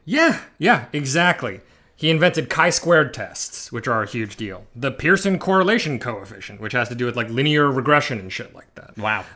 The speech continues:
Speaker 1: Uh, p-values. P-values are, like, the way that scientists often use to tell if something is statistically significant. They'll be like, "Oh, it's a p-value less than point oh one or something like that." <laughs> That shit was invented by Pearson.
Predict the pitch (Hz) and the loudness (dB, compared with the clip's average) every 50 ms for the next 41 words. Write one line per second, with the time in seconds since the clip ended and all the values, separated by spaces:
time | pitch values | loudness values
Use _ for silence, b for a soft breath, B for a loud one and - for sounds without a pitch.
0 | _ - 123 120 117 107 - - - - 320 415 392 170 165 131 110 104 101 104 | _ 0 0 0 0 0 -4 -10 -12 -10 -4 -4 -2 0 0 0 0 -2 -6 -10
1 | 117 - - - - - - 190 233 277 262 247 247 247 233 220 170 190 175 160 | -16 -20 -16 -16 -16 -12 -4 -2 2 4 8 8 8 8 6 4 2 2 2 2
2 | 151 143 127 113 156 147 131 120 139 143 151 156 151 147 143 135 127 B B B | 0 -2 -2 0 0 0 0 0 0 0 2 2 2 2 0 -2 -6 B B B
3 | B B - 123 135 131 123 123 - - 143 131 143 135 127 131 - - 120 120 | B B -4 0 0 0 0 0 -4 -2 0 0 0 0 0 -2 -4 -2 0 0
4 | 131 127 139 127 117 110 117 120 123 120 120 - 113 104 - - - 117 113 117 | 0 0 0 -4 -4 -2 -2 -2 -2 -2 -4 -8 -12 -12 -12 -8 -6 -4 -2 -2
5 | 123 123 117 - 127 120 120 113 107 101 - - 110 - - 117 104 - 120 113 | -2 -4 -4 -4 -6 -6 -4 -6 -6 -8 -10 -14 -16 -10 -10 -10 -8 -8 -8 -8
6 | 120 113 - - 104 104 104 110 113 123 139 151 160 156 - b b b b b | -8 -8 -8 -8 -8 -8 -8 -10 -10 -8 -8 -8 -8 -10 -12 b b b b b
7 | b - 123 131 131 135 220 202 165 - - - - 127 127 123 135 135 143 143 | b -6 -4 -4 0 2 4 2 2 2 -2 -8 -6 -6 -4 0 2 4 4 4
8 | 143 139 131 131 143 139 - - - - 139 139 147 143 139 127 - - - 139 | 2 2 2 0 0 -2 -2 -10 -16 -10 -4 -4 -2 -2 -2 -6 -6 -6 -4 -2
9 | 143 143 135 170 156 160 160 151 185 214 196 147 123 110 98 - 113 98 98 95 | -2 -2 -2 0 0 0 0 0 2 0 0 0 0 -4 -6 -8 -8 -10 -10 -12
10 | 92 92 - 98 90 - b b b b b b b b b b _ _ - - | -12 -14 -16 -18 -18 -18 b b b b b b b b b b _ _ -8 -8
11 | - - 117 - _ _ _ B B B B B B B B - 107 104 135 214 | -8 -12 -18 -20 _ _ _ B B B B B B B B -16 -6 0 0 0
12 | 254 185 131 - 262 285 311 - - 143 160 160 147 151 139 123 143 202 220 151 | 2 0 -2 -4 -2 -2 -2 -2 -2 -2 -2 0 0 -2 -2 0 0 0 2 0
13 | 147 135 120 147 147 147 - 226 302 285 - - - 101 - - | -2 -2 0 0 -2 0 2 4 4 4 4 0 -6 -12 -16 -20